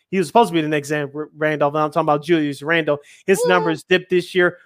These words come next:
Speaker 1: from twenty-four and twelve in twenty twenty-one to barely twenty and nine this year with various injuries and, uh, and things along that line. If you're a New York Knicks fan, I'm asking, what's next? Jalen Brunson can't be it.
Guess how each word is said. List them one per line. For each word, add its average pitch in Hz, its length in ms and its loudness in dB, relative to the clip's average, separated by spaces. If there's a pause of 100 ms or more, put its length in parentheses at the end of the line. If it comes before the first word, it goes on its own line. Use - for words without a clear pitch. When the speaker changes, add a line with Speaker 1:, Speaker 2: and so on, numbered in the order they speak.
(140)
Speaker 1:
from 175 180 0
twenty-four 190 460 -2
and 160 120 -4
twelve 175 360 4
in 165 140 -4
twenty 180 300 -6
twenty-one 165 600 -2 (300)
to 156 180 -2
barely 160 500 -2
twenty 170 440 -6
and 147 100 -4
nine 160 260 0
this 165 220 -6
year 165 140 -2
with 143 100 -2
various 151 400 -2
injuries 156 540 -6 (420)
and, 151 200 2
uh, 143 260 -2
and 147 180 -6
things 160 220 -2
along 151 300 0
that 156 180 0
line. 147 220 -2 (300)
If 160 140 -6
you're 233 140 2
a - 20 -2
New 214 100 -2
York 202 200 2
Knicks 208 200 -2
fan, 160 140 -2
I'm 190 160 2
asking, 185 340 0
what's 202 240 0
next? 170 340 -2
Jalen 202 280 2
Brunson 202 340 0
can't 208 320 0
be 165 240 2
it. 233 160 2